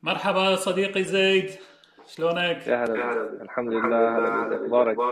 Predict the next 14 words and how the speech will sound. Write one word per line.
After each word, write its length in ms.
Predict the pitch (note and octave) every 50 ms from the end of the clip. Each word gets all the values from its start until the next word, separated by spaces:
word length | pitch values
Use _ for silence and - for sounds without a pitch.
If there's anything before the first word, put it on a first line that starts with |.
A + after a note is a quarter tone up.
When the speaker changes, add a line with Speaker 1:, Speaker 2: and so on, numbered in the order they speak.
| D#3 D#3 - - - - -
Speaker 1:
والله 220 | C#3+ D3+ D#3+ D#3+ D#3
الحمد 300 | D#3 - D#3 D#3 D#3 D#3
لله، 280 | D3 C#3+ C#3+ C#3+ C#3+
رمضان 340 | C3+ C#3 C3+ C3+ C#3 C#3 C3+
كريم. 420 | - D3 C#3+ D#3 D#3+ C#3+ - - - _ _ _ _ _ _ _ _ _ _ _ _
Speaker 2:
رمضان 540 | B2+ G#2+ G#2 G2+ G2 G2 G#2 G2+ G2+ G2+ G2
كريم 420 | G2 G2+ G2+ G2+ G2+ G2+ G2+ G2+ F#2+
علينا 240 | F#2+ F#2+ F#2+ F#2+
وعليكم، 460 | F#2+ F2 F#2 F#2+ G2 F#2+ - - F#2+ F#2+
تقبل 420 | - G2 - - F#2+ F#2+ G2 F2+
الله 240 | F2+ F#2 F#2+ G2 F#2+
إن 100 | F2+ F2+
شاء 260 | _ - - - -
الله. 160 | - - -